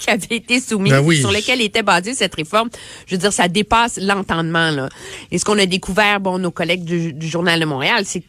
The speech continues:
Speaker 1: la liste était vieille de deux ans. Et surtout, il y a des domaines d'études là-dedans qui existaient même plus, là. Services domestiques, sérieusement.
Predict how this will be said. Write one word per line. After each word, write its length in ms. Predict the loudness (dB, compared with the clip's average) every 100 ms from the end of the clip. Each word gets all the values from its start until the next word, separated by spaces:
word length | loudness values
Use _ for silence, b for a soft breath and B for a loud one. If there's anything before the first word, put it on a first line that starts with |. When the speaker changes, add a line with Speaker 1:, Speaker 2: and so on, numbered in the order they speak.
| -2
Speaker 1:
la 100 | 0
liste 280 | 2 0 -2
était 200 | 0 0
vieille 260 | 2 0 2
de 140 | 0
deux 380 | 2 2 2 2
ans. 140 | 2 0 B B B B B B B _
Et 80 | 0
surtout, 420 | 2 0 0 0 0 2
il 80 | 2
y 40 |
a 40 |
des 120 | 2 2
domaines 320 | 2 2 2
d'études 320 | 2 0 0
là-dedans 240 | 0 2 0 0 0
qui 80 | -2
existaient 400 | 0 -2 0 2
même 220 | 2 0
plus, 200 | 2 2
là. 100 | 2
Services 440 | 0 -2 0 -2 0
domestiques, 720 | 0 0 -4 -2 -2 -2 -8 -20
sérieusement. 640 | -8 -2 0 0 2 0